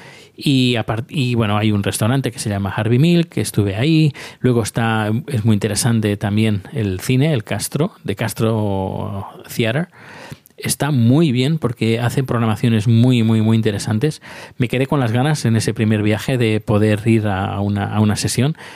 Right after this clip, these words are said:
a ver a una película, eh, y dije, "Tengo que volver". Y volví, pero eso será para otro número. Pero bueno, em, dio también la casualidad que en esos primeros días que estuve, pues, en ese hotel, eh, estaba en plenas elecciones electorales de,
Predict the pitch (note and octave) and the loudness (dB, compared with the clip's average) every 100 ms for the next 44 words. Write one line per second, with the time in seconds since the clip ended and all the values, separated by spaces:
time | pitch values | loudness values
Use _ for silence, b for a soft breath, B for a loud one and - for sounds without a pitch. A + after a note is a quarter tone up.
0 | B B G2+ G#2 G#2 G2 G2 - - B2+ | B B -2 0 0 -2 -6 -8 0 0
1 | G#2+ G#2+ A2+ B2 D#3+ - _ _ _ - | 2 0 0 0 -2 -6 _ _ _ -10
2 | - G#2+ G#2 G2+ - G2 F#2+ G#2 G#2 - | -2 0 2 0 0 -2 -2 -2 -2 -2
3 | F#2+ F#2+ F2 - - - B B B A2+ | 0 0 -2 -10 -20 -20 B B B 0
4 | G2+ G#2+ G#2+ - G#2+ G#2 A#2 E3 - B2 | 0 0 -4 -4 0 2 0 -2 -2 -2
5 | - A#2 G#2 G2+ G2 G2 F#2+ F2 F2+ - | -2 -2 -2 0 0 0 -2 -2 -4 -8
6 | - B B B B C#3+ D3 - _ _ | -14 B B B B 0 0 -2 _ _
7 | C#3 A#2+ G#2+ G#2+ G2+ G2+ G2 - - - | 0 2 2 2 2 2 0 -4 -10 -4
8 | G#2+ C#3 F3 E3+ - A#2 C#3 C3+ A#2 - | 2 4 4 2 0 0 2 0 -4 -2
9 | G#2+ G#2+ C#3 D#3+ - - - A2 - B2+ | 0 2 0 -2 -8 -10 -2 -2 0 -2
10 | - A2 G#2 F#2 D3 D#3+ - G2 A2+ G#2+ | 0 0 2 2 2 0 0 -2 0 2
11 | G#2 G2+ G2 G2+ G2 G2 G#2 - A2 A#2+ | 2 2 0 -2 -4 -2 -2 -2 0 -2
12 | B2+ B B B B - A2 G#2 G#2 - | -4 B B B B -2 0 2 0 -2
13 | A2+ B2 - B2+ A2 A2 A#2+ C3 C3 A#2+ | -2 -2 0 0 0 0 0 0 0 -2
14 | - A#2+ A#2+ B2 B2+ A2+ - G2 G#2 A2 | 0 0 2 0 0 -2 -2 -2 0 -2
15 | - G#2 F#2+ F#2 F#2+ F#2+ F#2 F2+ | 0 0 0 -2 -4 -6 -6 -8